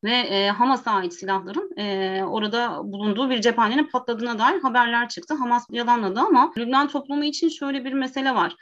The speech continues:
E, bu aslında Hizbullah'ın silahları da buna dahil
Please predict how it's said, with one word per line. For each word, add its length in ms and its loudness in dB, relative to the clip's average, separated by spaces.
E, 280 -2
bu 260 -4
aslında 300 0
Hizbullah'ın 520 -2
silahları 500 -2
da 120 -6
buna 200 -4
dahil 340 -2